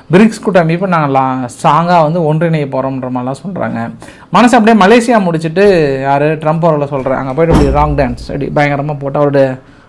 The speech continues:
அவருடைய ஃபேமிலி டான்ஸ் இதுதான். அந்த டான்ஸை போட்டதுக்கப்புறம் எங்க கிளம்புறாருன்னா அங்கிருந்து ஜப்பான் போறாராம். அஹ், ஜப்பான் வந்து அவங்க Ford ஒன் ஃபிஃப்டி ட்ரக் வந்து almost வாங்குறேன்னு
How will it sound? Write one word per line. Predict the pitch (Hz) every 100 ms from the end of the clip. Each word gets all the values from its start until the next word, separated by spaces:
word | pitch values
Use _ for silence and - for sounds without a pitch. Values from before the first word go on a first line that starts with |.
| -
அவருடைய | 165 165 185
ஃபேமிலி | 202 190
டான்ஸ் | 175 170
இதுதான். | 170 147 139 - _ -
அந்த | 143
டான்ஸை | 156 170 175
போட்டதுக்கப்புறம் | 160 139 135 139 156 147
எங்க | 151
கிளம்புறாருன்னா | 143 135 135 170
அங்கிருந்து | 151 147 160
ஜப்பான் | 143 135 160 147
போறாராம். | 135 127 123 123 - - - - -
அஹ், | 143 151
ஜப்பான் | 147 190 262 247
வந்து | 214 190 226 202
அவங்க | 156 147 -
Ford | 226 240 220
ஒன் | 165 180
ஃபிஃப்டி | 185 214 185 165
ட்ரக் | 262 262 190
வந்து | 156 185 170 131 - - - - -
almost | 170 175 160
வாங்குறேன்னு | 165 151 160 156